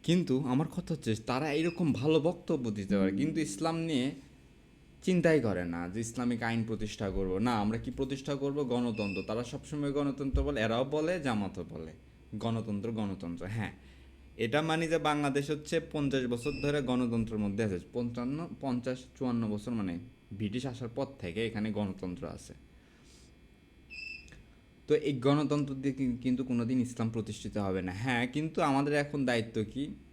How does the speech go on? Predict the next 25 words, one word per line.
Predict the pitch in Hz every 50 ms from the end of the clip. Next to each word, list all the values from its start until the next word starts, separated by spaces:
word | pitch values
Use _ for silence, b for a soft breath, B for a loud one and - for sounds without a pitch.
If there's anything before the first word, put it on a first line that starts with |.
| - - -
যে | - 104 113 131 127
ভালো | 110 104 107 113 113 117
মানুষকে | 110 110 107 113 113 113 - - 127
নির্বাচিত | 123 117 110 101 101 98 - 98 87 -
করা, | 87 82 87 85 - 82 - - - - - - - - - - - -
তাছাড়া | 123 120 117 139 139 131
অন্য | 131 131 123
কোনো | 113 117 113 117
কাজ | 117 123 113 113 104 - 110
নাই। | 95 87 85
কারণ | - - 98 104 117 123
এ-, | 123 -
এদেশে | - 117 123 120 123 120 123 123
ইসলাম | 117 117 117 120 117 113
ওইভাবে | 113 113 117 117 113 113 110
নাই, | 101 98 101 104 117 123
কিন্তু | 120 117 110 104 120
ইসলামিক | 120 113 117 - 120 113 117 110 113
মানুষ | 104 95 98 110 110 113
আছে | 104 95 - 101
যারা | 90 95 95 98 101
ইসলাম | 98 - - 107 104
প্রতিষ্ঠা | 101 104 101 98 104 - - 101 95
করতে | 92 107 101 - - 98
চায়। | - - 80 80 85